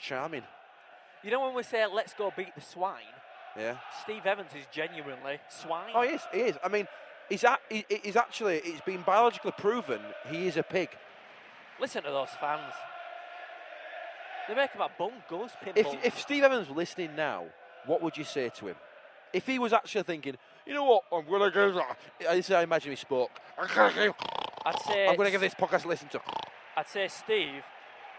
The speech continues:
Speaker 2: a diet like yours could kill you. The body, your B M I is way off."
Speaker 1: It is way off.
Speaker 2: The, the amount, the
Speaker 1: So you, you want, so you just basically give him a bit of a
Speaker 2: I'd
Speaker 1: dietary
Speaker 2: give,
Speaker 1: plan?
Speaker 2: I'd give him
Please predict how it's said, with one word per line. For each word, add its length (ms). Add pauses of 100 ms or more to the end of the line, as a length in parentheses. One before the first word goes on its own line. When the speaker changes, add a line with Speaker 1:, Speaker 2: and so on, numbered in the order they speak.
(120)
Speaker 2:
a 160
diet 320
like 240
yours 400 (200)
could 120 (160)
kill 220
you. 140 (760)
The 60
body, 320 (100)
your 260
B 120
M 180
I 300 (600)
is 180 (120)
way 220
off." 140 (840)
Speaker 1:
It 120
is 140
way 140 (100)
off. 100 (120)
Speaker 2:
The, 220
the 140
amount, 300 (1120)
the 60
Speaker 1:
So 60
you, 120 (120)
you 80
want, 160 (320)
so 100
you 140
just 240
basically 540
give 140
him 100
a 40
bit 140
of 120
a 40
Speaker 2:
I'd 80
Speaker 1:
dietary 420
Speaker 2:
give, 80
Speaker 1:
plan? 140
Speaker 2:
I'd 60
give 120
him 100